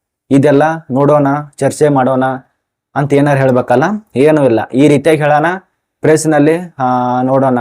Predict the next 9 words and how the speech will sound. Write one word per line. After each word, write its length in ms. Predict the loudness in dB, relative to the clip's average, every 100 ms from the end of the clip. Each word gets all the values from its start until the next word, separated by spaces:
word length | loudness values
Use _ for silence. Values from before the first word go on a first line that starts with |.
| -4
ನೋಡೋಣ 340 | -4 -2 0
ಅಂದ್ರು 220 | 0 0 0
ಮುಗೀತು, 400 | 2 0 0 -6
ಹೋಗ್ಬಿಟ್ರು. 760 | _ _ -2 0 -2 -4 -10 -2
ಈ 200 | 2 4
ರೀತಿಯಾಗಿ 340 | 2 0 0 0
ಆಗ್ತಾ 280 | -2 -4
ಇದೆ 140 | -4 -4
ಕರ್ನಾಟಕದಲ್ಲಿ. 960 | -6 -8 -6 -8 -8 -10 -10 -12 _